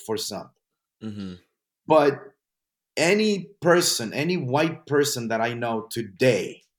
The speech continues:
Speaker 1: if you ask me, "Well, what can I do? You're in communication." I would say, you know, try to say hello to someone, especially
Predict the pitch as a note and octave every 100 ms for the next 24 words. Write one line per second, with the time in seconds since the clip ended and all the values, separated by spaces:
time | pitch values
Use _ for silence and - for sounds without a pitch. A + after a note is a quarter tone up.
0 | _ _ _ _ _ G#2+ - D#3+ E3 D#3
1 | D3+ D3 A2 A2+ A#2+ A#2+ G#2 F2 _ _
2 | A2+ C3 C3+ A#2 G2 A#2 D3+ G#2+ G#2+ A#2+
3 | B2 A2+ G#2+ G#2 F#2+ - F#2+ F#2+ - G2
4 | _ _ _ _ - C3+ C#3+ - E3 E3+
5 | F3+ F3 - F3+ D#3+ E3+ - E3+ E3 C#3
6 | C3+ C3 C3+ C3 - - B2 G#2+ G2+ F#2+
7 | - _ _ G#2 - - _ G3+ G3+ -
8 | C3 A2 F2+ -